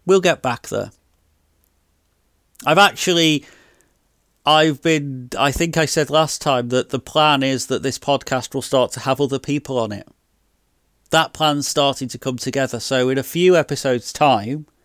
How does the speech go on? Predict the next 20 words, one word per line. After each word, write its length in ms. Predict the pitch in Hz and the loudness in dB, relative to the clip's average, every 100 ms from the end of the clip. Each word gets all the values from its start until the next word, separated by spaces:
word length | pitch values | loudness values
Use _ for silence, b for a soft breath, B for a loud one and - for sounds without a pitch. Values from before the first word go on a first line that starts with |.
| _ _ _ _ - | _ _ _ _ -4
we'll 100 | 131 | -2
be 120 | 127 | 0
having 280 | 135 127 120 | 0 -2 -4
some 160 | 131 | -4
other 160 | 120 120 | -6 -4
people 320 | 135 131 120 | -4 -4 -4
on. 160 | 107 - | -4 -2
I'm 140 | 160 | 2
not 140 | 165 160 | 2 2
gonna 180 | 160 | -2
say 240 | 143 139 131 | -2 0 0
who 100 | 139 | 2
yet, 460 | 156 185 220 - - B B B | 2 4 4 2 -12 B B B
or 100 | 123 | 0
what 140 | 139 123 | 2 2
we'll 120 | 131 | 0
be 100 | 127 | 0
talking 380 | 160 175 156 123 | 2 2 0 -2
about, 420 | 117 104 104 - | -2 -2 -4 -4
but 240 | 127 113 | -2 -2